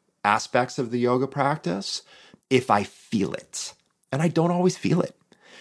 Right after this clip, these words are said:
You know what I mean? Like, some days I have the muse, some days I, I kinda wanna speak to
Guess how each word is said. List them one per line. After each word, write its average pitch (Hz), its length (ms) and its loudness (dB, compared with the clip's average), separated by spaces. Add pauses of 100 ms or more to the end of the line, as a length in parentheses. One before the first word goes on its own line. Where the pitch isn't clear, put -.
(160)
You 123 100 0
know 131 60 4
what 131 60 0
I - 0 -
mean? 135 220 -2
Like, 131 180 -2
some 135 400 -2
days 156 240 0
I 127 100 0
have 110 300 2
the 135 80 0
muse, 120 680 -2
some 113 280 0
days 117 320 -2
I, 104 240 4 (420)
I - 80 -10
kinda 110 320 -2
wanna 101 340 -2
speak - 600 -4
to 127 640 0